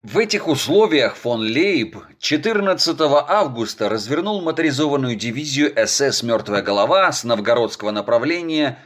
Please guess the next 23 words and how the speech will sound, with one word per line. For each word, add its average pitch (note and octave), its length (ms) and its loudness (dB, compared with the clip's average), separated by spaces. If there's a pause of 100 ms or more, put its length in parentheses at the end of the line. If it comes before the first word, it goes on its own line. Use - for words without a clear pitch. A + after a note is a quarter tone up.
(200)
в G2 80 -10
район D#3+ 480 2
восточнее D#3 640 -2
станции B2+ 500 0
«Дно» D3+ 480 2 (200)
для B2+ 240 2
парирования C#3+ 640 2
советского A2+ 520 -2
наступления. G#2 840 -2 (360)
За C3+ 240 2
эсэсовской G3+ 520 2
дивизией G3+ 520 -2
вскоре F#3 400 2
последовала D#3+ 720 0
третья D#3 400 2
моторизованная D3 720 2
дивизия B2+ 680 -2 (240)
и - 80 -8
управление F3 760 2
пятьдесят C3+ 440 0
шестого D3+ 480 0
моторизованного C3+ 720 0
корпуса. G#2+ 760 0